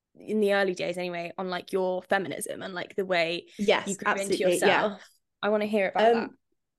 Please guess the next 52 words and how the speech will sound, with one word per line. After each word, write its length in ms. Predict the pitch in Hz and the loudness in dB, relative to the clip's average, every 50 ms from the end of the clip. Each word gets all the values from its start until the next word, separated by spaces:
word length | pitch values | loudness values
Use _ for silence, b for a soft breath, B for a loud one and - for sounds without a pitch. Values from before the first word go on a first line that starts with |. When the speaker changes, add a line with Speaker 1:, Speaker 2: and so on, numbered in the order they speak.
| _ _ _ _ _ _ _ - | _ _ _ _ _ _ _ 2
Speaker 2:
I 100 | 233 226 | 2 2
mean, 180 | 247 254 247 - | 4 2 2 4
I, 320 | 175 226 254 285 285 - - - | 4 4 4 4 2 0 -2 2
I, 260 | - 208 240 277 - - _ _ _ _ _ _ - | 4 4 4 4 2 -2 _ _ _ _ _ _ -4
I 140 | 202 208 226 | 0 0 0
have 160 | 233 214 220 | 0 0 -2
a 380 | 214 202 202 196 190 185 185 185 _ _ _ _ _ _ _ _ - | -4 -2 -2 -2 -2 -2 -4 -8 _ _ _ _ _ _ _ _ -14
really, 320 | 185 196 196 175 180 175 | -10 -8 -8 -8 -8 -8
well, 280 | 175 190 165 156 - - | -8 -8 -6 -8 -6 -2
I 120 | - 196 202 | 0 0 0
say 240 | 202 - 254 226 - | 2 2 2 2 4
I'm, 220 | - 226 226 233 - - - - _ _ - | 2 0 0 -2 -4 -8 -12 -14 _ _ -2
I 100 | 202 226 | -2 -2
would 120 | 226 226 | -2 -4
call 220 | - - - 269 226 | -6 -2 0 0 2
her, 260 | 240 214 180 - - _ b b b b b b b b b _ _ _ - | 2 0 -2 -2 -6 _ b b b b b b b b b _ _ _ -4
I 60 | 196 | -4
was 80 | 214 208 | -2 -2
about 240 | 208 240 254 - - - | 0 -2 -2 -4 -8 -12
to 100 | - 214 | -12 -8
be 120 | 208 208 | -4 -2
like, 140 | 196 190 - - | -2 -2 0 0
"I 40 | |
have 60 | 277 311 | 0 0
a 80 | 339 | 2
very 160 | 262 254 247 | 2 0 0
close 220 | 240 - 214 208 208 | 0 -2 -4 -4 -4
friend," 180 | - 185 175 | -8 -8 -4
but 60 | 165 - | -4 -4
it's 100 | - - | -4 -4
my 100 | 220 214 | -4 -4
best 240 | 202 190 185 - | -4 -4 -6 -6
friend. 220 | - 190 151 - - | -6 -6 -6 -6 -8
She, 560 | - - - 262 247 240 233 233 220 - - _ | -10 -6 -4 -2 -2 -2 -2 -4 -6 -8 -12 _
Speaker 1:
<laughs> 80 | _ - | _ -2
Speaker 2:
uh, 80 | 285 - 190 190 185 180 - - | -2 0 0 0 0 -2 -2 -4
has 100 | - - - | -8 -8 -4
been 160 | 214 202 202 | -2 0 2
raised 240 | 190 196 190 196 208 | 2 2 2 2 2
by 80 | 202 190 | 0 -2
two 180 | - - 208 | -2 -6 -6
Baptist 320 | 190 190 180 - - - - | -6 -6 -6 -8 -10 -14 -8
pastors 400 | - 185 180 - - 170 165 170 | -6 -6 -6 -8 -10 -12 -12 -12
and 100 | 180 175 | -10 -8
she's 280 | - 185 185 175 180 | -6 -6 -6 -4 -2
gay. 380 | - 185 180 165 147 175 185 - _ | -2 0 0 0 0 -4 -6 -10 _
So, 380 | - - - 175 165 165 165 170 b b b b b b | -10 -4 -2 -2 0 -2 -4 -6 b b b b b b
um, 220 | 170 180 170 226 | 0 2 2 2
Speaker 1:
Oh, 40 | 214 | 0
wow. 280 | 208 220 220 208 - 101 | 0 -2 -4 -6 -8 -4
Speaker 2:
she's 320 | 208 - 220 214 208 214 - | -2 0 0 0 0 -4 -8
very, 440 | - - - 214 202 190 180 - | -4 2 4 6 6 6 6 2